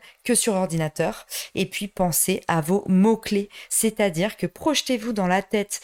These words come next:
du recruteur, de votre client cible, et posez-vous la question,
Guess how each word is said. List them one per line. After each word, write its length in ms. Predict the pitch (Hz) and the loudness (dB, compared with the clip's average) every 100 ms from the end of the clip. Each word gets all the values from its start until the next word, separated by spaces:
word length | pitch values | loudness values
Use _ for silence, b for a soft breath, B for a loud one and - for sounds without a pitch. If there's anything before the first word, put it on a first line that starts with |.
| B B _ | B B _
du 160 | 185 277 | 0 2
recruteur, 760 | 247 240 214 208 170 190 - - B B 185 | 2 2 -2 0 0 0 -4 -10 B B -2
de 120 | 240 | 2
votre 280 | 240 247 - | 2 0 0
client 260 | 226 202 | 2 2
cible, 420 | 185 - 208 196 B B B - | 0 -2 -2 -2 B B B -4
et 100 | 226 | 0
posez-vous 420 | 247 220 208 190 | 2 2 2 2
la 140 | 175 | 0
question, 440 | - 175 - 202 | 0 -2 -2 -4